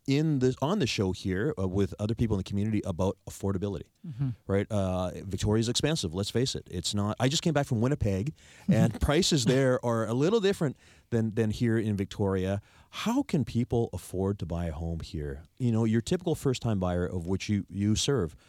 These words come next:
Speaker 1: how, how are they doing it?
Speaker 2: Uh, with great difficulty. I, I, I, I will kind of, uh, sympathize with it because, uh, the biggest change was that stress test that came in in October,
Speaker 1: Yeah.
Speaker 2: uh, of
Speaker 1: Now,
Speaker 2: two thousand.
Speaker 1: let's remind the listeners, this
Speaker 2: Yes.
Speaker 1: is on qualification, right?
Speaker 2: Qualifications. So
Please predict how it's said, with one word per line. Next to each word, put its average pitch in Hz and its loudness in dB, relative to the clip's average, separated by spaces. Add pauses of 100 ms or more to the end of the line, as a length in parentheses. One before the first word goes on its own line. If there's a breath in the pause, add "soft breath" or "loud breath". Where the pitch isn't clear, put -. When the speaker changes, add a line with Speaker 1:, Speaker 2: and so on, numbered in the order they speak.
(260 soft breath)
Speaker 1:
how, 113 -2
how 127 0
are 170 2
they 151 2
doing 147 0
it? - -14 (560 loud breath)
Speaker 2:
Uh, 226 4
with 240 2
great 247 2
difficulty. 254 0
I, 214 4 (180)
I, 208 0
I, 202 -2 (280)
I - 0
will 208 -2
kind 196 -2
of, 180 -6
uh, 185 -4
sympathize 180 2
with 170 -6
it 139 -8
because, 190 -2
uh, 175 -4 (100)
the 196 -4
biggest 233 2
change 208 4
was 190 2
that 196 -2
stress 175 -4
test 190 -4
that 156 -8
came 180 0
in 180 0
in 190 0
October, 190 -2 (180)
Speaker 1:
Yeah. 110 0
Speaker 2:
uh, - -4
of 165 -6
Speaker 1:
Now, 160 -2
Speaker 2:
two 131 -2
thousand. 120 4
Speaker 1:
let's 123 2
remind 123 2
the 113 2
listeners, 98 -2 (140 soft breath)
this 175 -16
Speaker 2:
Yes. 120 2
Speaker 1:
is 120 0
on 117 0
qualification, 104 0
right? 85 -2
Speaker 2:
Qualifications. 220 -2
So 208 -4